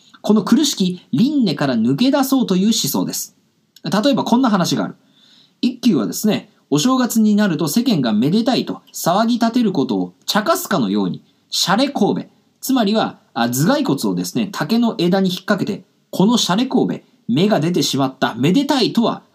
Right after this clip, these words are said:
こういうことを言うのだよ」と言って歩いて回ったそうです。まあ、これは一見ね、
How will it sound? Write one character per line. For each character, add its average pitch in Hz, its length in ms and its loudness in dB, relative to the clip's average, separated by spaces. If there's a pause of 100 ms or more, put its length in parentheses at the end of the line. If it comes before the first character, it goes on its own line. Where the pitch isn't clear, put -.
こ 214 300 0
う 370 60 2
い 403 80 2
う 381 80 4
こ 311 140 -2
と 320 100 0
を 262 60 2
言 170 200 2
う - 20 2
の 123 120 0
だ 90 140 -4
よ」 - 120 -16
と - 140 -20 (480)
言 139 120 -4
っ 139 40 -10
て 131 260 0
歩 196 240 2
い 202 40 0
て 113 120 -6
回 92 100 -4 (100)
っ 180 60 -10
た - 80 -2
そ 107 160 -4
う 85 40 -4
で 82 60 -10
す。 - 240 -14 (920)
ま 120 80 -4
あ、 - 20 -8
こ 190 80 2
れ 185 80 2
は 165 40 0
一 160 80 -6
見 175 180 2
ね、 - 240 -4